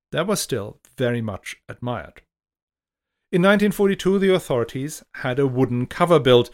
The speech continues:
to protect the image against bomb damage. The Royal Air Force attack on Lübeck was the very first of the World War Two bombing raids,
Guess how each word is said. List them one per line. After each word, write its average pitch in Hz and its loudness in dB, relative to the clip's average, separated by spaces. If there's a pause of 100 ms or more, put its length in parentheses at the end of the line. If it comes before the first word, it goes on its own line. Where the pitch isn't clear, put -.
(320)
to 226 -6
protect 180 4
the 180 0
image 117 -6 (120)
against 117 -6
bomb 131 -2
damage. - -14 (920)
The 165 2
Royal 202 4
Air 160 2
Force 156 -2
attack 127 -10
on 127 -8
Lübeck 104 -10 (420)
was 135 -8
the 147 2
very 143 2
first 110 -8 (100)
of - -14
the 127 -4
World 113 -2
War 110 -8
Two 107 -12
bombing 135 0
raids, 113 -2